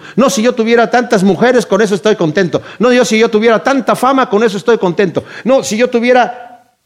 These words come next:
tanta sabiduría, estaría contento". Bueno, Salomón tenía todo eso. Todo eso. Era el rey más sabio que hubo en la tierra, el hombre más sabio que hubo en la tierra. Escribió libros de botánica, de, de,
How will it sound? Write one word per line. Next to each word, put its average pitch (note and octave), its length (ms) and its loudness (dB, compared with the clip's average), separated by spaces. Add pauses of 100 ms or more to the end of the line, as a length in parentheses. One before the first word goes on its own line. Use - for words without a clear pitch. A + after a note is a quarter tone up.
(140)
tanta B3 320 2
sabiduría, G3+ 640 2
estaría A3+ 340 0
contento". G3 440 0
Bueno, A#3 180 2
Salomón A3+ 420 2
tenía A#3+ 260 0
todo B3+ 280 2
eso. - 320 -6 (1000)
Todo D#4 280 4
eso. - 280 -4 (540)
Era G3 180 4
el F#3+ 40 2
rey F3+ 180 4
más D#3 180 0
sabio E4 380 0 (640)
que G3 160 2
hubo C4+ 240 4
en B3 80 2
la G#3+ 160 0
tierra, C#4 260 2
el A#3+ 120 2
hombre D#4 260 2
más C#4+ 160 0
sabio C4 260 0
que B3 80 -4
hubo A#3+ 120 2
en A#3 60 0
la F#3+ 100 -2
tierra. B3 320 -2 (600)
Escribió G3 480 2
libros A#3+ 320 2
de F#3 60 2
botánica, G3+ 720 0
de, E3+ 180 0
de, D3+ 260 -2